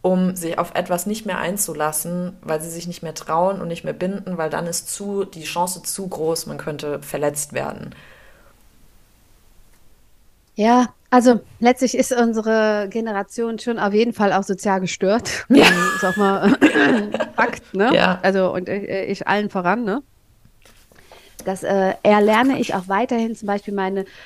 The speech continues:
Speaker 2: meine Fähigkeit zu Freundschaften, insbesondere auch mit Frauen.
Speaker 1: Mhm.
Speaker 2: Mm, ich hab, äh, mein Leben lang eigentlich immer gesagt, ich bin eine Frau mit Titten. Und dann aufgrund meiner optischen Präsenz wurde ich immer als sehr weiblich eingestuft, aber eigentlich habe ich mich nie weiblich gefühlt,
Speaker 1: Same.
Speaker 2: beziehungsweise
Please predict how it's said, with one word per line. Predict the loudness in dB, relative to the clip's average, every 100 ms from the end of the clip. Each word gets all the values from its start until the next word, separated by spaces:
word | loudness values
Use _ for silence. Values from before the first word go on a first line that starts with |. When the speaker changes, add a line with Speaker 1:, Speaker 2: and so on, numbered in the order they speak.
| -4
Speaker 2:
meine | 0 2
Fähigkeit | 2 6 4 4 0 2 2
zu | 0 -4
Freundschaften, | -2 0 -2 0 -4 -4
insbesondere | -8 -6 -2 0 2 0
auch | 2
mit | -2
Frauen. | -4 0 4 6 4 0 -4
Speaker 1:
Mhm. | -4 -2 -2 -2 -2 -4
Speaker 2:
Mm, | -6
ich | -8
hab, | -6
äh, | 0 2 4
mein | 2 4
Leben | 2 2
lang | 0 0
eigentlich | -2 -4
immer | -6
gesagt, | -6 -4
ich |
bin | -4
eine | -6
Frau | -2 0
mit | 0
Titten. | -4 -8 -2 -2 -4 -16 -10 0
Und | 4
dann | 4
aufgrund | 4 0 -2 2
meiner | 4 4
optischen | 2 2 2 4 0 -2
Präsenz | -4 -4 0 -2 -2 -4
wurde | -4 -4
ich |
immer | -2 0
als | 0
sehr | -2 -2 2
weiblich | 2 2 0 -2 0
eingestuft, | 0 -2 -6 -4 -6 -4
aber | -4 0
eigentlich | 0 0 -2 -2
habe | -2
ich | -2 -10
mich | -8
nie | -8 0
weiblich | 0 0 -4 -6
gefühlt, | -6 -2 -2 -2
Speaker 1:
Same. |
Speaker 2:
beziehungsweise | -2 0 0 -2 -2